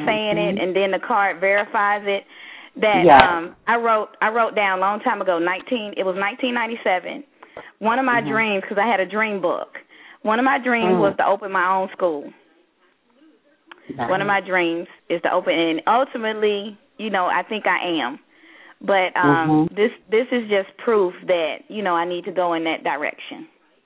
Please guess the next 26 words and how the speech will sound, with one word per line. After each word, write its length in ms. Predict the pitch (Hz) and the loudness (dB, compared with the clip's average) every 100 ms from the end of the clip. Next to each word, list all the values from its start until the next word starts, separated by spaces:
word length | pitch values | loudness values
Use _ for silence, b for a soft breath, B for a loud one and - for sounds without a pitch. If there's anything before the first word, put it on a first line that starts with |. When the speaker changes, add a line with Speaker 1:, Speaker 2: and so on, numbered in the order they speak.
| _ _ _ _ - B B B | _ _ _ _ -16 B B B
Speaker 2:
Let 100 | 392 | 0
me 120 | 508 427 | 0 -2
just 220 | 381 - | -4 -4
tell 180 | 269 254 | -4 -4
you 160 | 262 | -6
what 200 | 262 247 | -8 -8
I 80 | 226 | -8
got 280 | 196 190 - | -8 -10 -10
when 140 | 202 | -16
you 100 | 202 190 | -20 -20
said 180 | 190 185 | -20 -18
that, 240 | 180 190 - _ | -16 -16 -18 _
Kimberly, 400 | 214 202 202 202 | -20 -20 -20 -20
just 180 | 190 - | -20 -8
so 60 | 190 | -2
Speaker 1:
Uh-huh, 200 | 226 220 | -2 -2
Speaker 2:
you 60 | |
know. 160 | 165 165 | -6 -4
Speaker 1:
uh-huh. 220 | 208 240 - _ _ _ _ _ _ - | -2 -2 -6 _ _ _ _ _ _ -6
Mm-hmm. 240 | 220 240 | -4 -4
Speaker 2:
You 100 | 277 | -4
may 320 | 269 262 294 330 | -4 -4 -4 -6
want 240 | 269 254 - | -6 -8 -10
to 80 | 247 | -16
invest 580 | 208 196 180 175 202 - - | -14 -12 -8 -8 -10 -16 -16
in, 420 | 190 175 170 170 | -12 -10 -8 -10